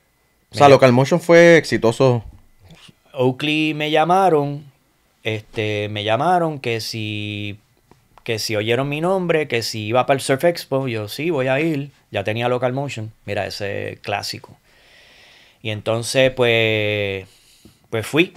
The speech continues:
Speaker 2: Y entonces, pues, estaban dos personas ahí sentadas haciendo interview. Había una fila. Para que tú veas cómo tú tienes que tener un sueño, porque cuando yo vi la fila y vi la gente que estaba en esa fila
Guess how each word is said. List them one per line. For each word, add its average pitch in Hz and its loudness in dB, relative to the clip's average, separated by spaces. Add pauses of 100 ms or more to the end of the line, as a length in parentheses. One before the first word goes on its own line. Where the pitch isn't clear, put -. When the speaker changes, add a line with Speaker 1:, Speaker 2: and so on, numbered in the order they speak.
(840)
Speaker 2:
Y 117 -4
entonces, 117 0
pues, 127 0
estaban 123 2
dos 131 2
personas 127 -2
ahí 120 2
sentadas 165 4
haciendo 123 -2
interview. 135 0
Había 113 0
una 120 -4
fila. 135 -2 (760)
Para 113 -2
que 113 0
tú 135 -2
veas 165 6
cómo 131 -6
tú 127 -4
tienes 135 -6
que 156 -4
tener 151 -8
un 151 -8
sueño, 151 -6
porque 110 -4
cuando 107 -4
yo 110 -2
vi 143 -2
la 170 4
fila 160 -2
y 123 -2
vi 113 -4
la 131 -4
gente 143 -6
que 143 -8
estaba 143 -6
en 147 -8
esa 143 -4
fila 135 -4